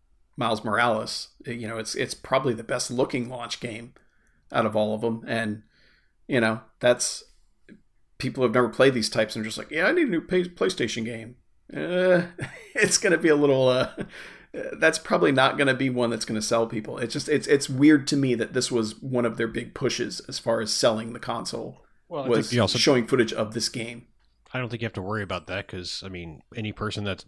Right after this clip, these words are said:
Speaker 2: doesn't know what a Souls game is certainly didn't get a PlayStation <laughs> and
Speaker 1: Yeah,
Speaker 2: isn't going
Speaker 1: it's
Speaker 2: to for any time soon.
Speaker 1: Yeah, that's
Speaker 2: So
Speaker 1: probably true too.
Speaker 2: <laughs> So, I
Speaker 1: But
Speaker 2: mean,
Speaker 1: yeah, but it's, they, they did, they did something kind of annoying though. I mean, obviously the game is seventy bucks now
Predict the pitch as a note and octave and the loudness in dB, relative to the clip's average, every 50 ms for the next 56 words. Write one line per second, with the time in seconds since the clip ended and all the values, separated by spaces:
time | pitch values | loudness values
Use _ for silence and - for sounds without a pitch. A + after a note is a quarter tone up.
0 | - - A2+ G#2+ G2+ G#2+ G2+ F#2+ G2+ G2+ G2 F#2 F2 E2 - - G#2 G2+ G2+ F#2+ | -8 -4 -4 -2 -2 -4 -6 -4 -4 -4 -4 -4 -4 -6 -6 -6 -4 -4 -4 -6
1 | - - G2 F#2 F2+ F2+ F2 F#2 F2+ D#2 - - - - - - - - A2 G2+ | -6 -6 -6 -6 -4 -4 -4 -4 -6 -8 -10 -14 -12 -12 -10 -10 -8 -6 -6 -6
2 | E2 G#2+ G#2 F#2 G2+ F#2+ E2+ - - - D#3+ - - F2+ F2 - - D3 - - | -6 -8 -8 -8 -8 -8 -6 -6 -8 -8 -8 -8 -8 -8 -8 -10 -12 -12 -12 -14
3 | E3 - - - - - - - - - C3+ A2+ C3+ C3+ C3+ C3 G#2 - - G2 | -16 -18 -18 -16 -10 -8 -8 -6 -6 -6 -4 -2 2 2 2 2 0 0 0 -2
4 | G2+ G2+ - G#2+ G2 - - G#2+ G2+ G2 - G2+ E2+ E2 - - F2+ E2+ E2 D#2+ | -2 0 -2 -4 -4 -2 -2 -2 -2 -2 -2 -4 -4 -4 -8 -8 -8 -8 -10 -10
5 | _ - D3+ C3+ C3 B2 A#2+ A#2+ A#2 G#2+ - - B2+ A#2 A2+ A2+ - - - G3+ | _ 0 2 4 4 4 4 2 0 -2 0 2 2 2 2 0 -2 -2 -2 -4
6 | - - - - G2+ A#2 - - - - - - - _ - - - D#2+ E2 - | -2 -2 -4 -4 -6 -8 -10 -12 -20 -20 -20 -20 -20 _ -16 -14 -12 -12 -12 -14
7 | _ - G2+ G#2+ G#2 F2+ F2+ - _ _ _ _ _ _ _ _ _ _ _ - | _ -8 -6 -4 -4 -6 -6 -10 _ _ _ _ _ _ _ _ _ _ _ -20
8 | - - _ _ _ _ _ _ _ _ - B2 A#2+ A#2 A2+ - _ _ _ _ | -20 -20 _ _ _ _ _ _ _ _ -4 -4 -4 -4 -4 -8 _ _ _ _
9 | - - C3 C3+ - C3+ C3+ C3+ C3+ - - - - - - - - - - - | 0 0 0 2 2 2 2 2 0 -4 -6 -6 -10 -18 -20 -20 -20 -20 -8 0
10 | - D3 D3 - C#3 D3+ - - - - _ _ _ - F#3 E3 F#3 F3+ F3 G3 | 2 4 4 4 2 -4 -6 -10 -12 -14 _ _ _ -12 -2 4 4 4 6 8
11 | F#3 E3+ D3+ C#3+ A#2 D3 D3 - - _ _ _ _ - - E3+ E3+ F#3+ F3+ - | 6 6 6 4 4 2 0 -2 -6 _ _ _ _ 0 2 4 4 4 4 4
12 | G3 D#3+ D3 - C#3 C3+ C3+ C3+ B2 A2+ - - - D3 B2 A#2+ A#2+ A#2+ B2 C3 | 0 0 0 2 4 4 6 6 4 2 -2 -8 -6 -4 -2 0 2 2 2 2
13 | C3+ C3+ C#3 C3 C3 C#3 C3+ - C3 A#2+ A#2+ A#2 A#2+ B2+ B2 B2 B2 - - B2 | 2 2 4 4 2 0 0 -2 -2 0 0 0 2 2 2 2 0 0 -2 -2
14 | A2+ A2+ A2 B2 A#2 A2+ A2 G#2+ - - B2+ A#2 A2+ A#2 A2+ A2 A#2+ B2+ C3 - | -4 -2 -2 -2 -2 -2 -4 -2 -2 0 0 0 0 -2 -10 -10 -10 -10 -10 -8
15 | - B2 A#2 A2+ A2 G#2+ G#2 G#2+ - | -6 -6 -6 -6 -8 -10 -12 -14 -16